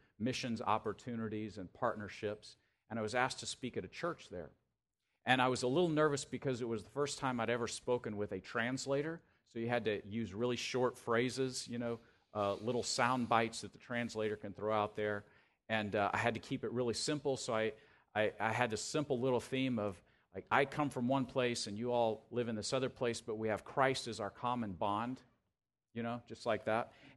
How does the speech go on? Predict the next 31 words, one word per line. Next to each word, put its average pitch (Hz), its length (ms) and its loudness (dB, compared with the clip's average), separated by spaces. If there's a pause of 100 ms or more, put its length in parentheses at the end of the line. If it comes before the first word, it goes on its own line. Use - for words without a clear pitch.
And, 127 240 6
uh, 120 200 8
I 147 120 10
was 143 160 2
explaining 185 460 0
how 131 140 4
I 127 60 4
come 156 260 -2
from 135 200 -2
Chicago, 143 760 2 (920)
and 98 100 -8
it's - 140 -10
cold 147 440 0
there, 127 340 0 (380)
and 113 140 -2
sometimes 117 420 -4
it 95 100 -8
snows, 139 440 0
and 113 120 -4
it's - 160 -10
this 104 160 -10
huge 147 260 -4
city 131 320 -2
as 110 120 -4
compared 127 540 -2
to 113 280 -6 (180)
here 147 180 0
in 131 80 0
Rwanda, 131 560 2
where 110 240 4
it's, - 320 -6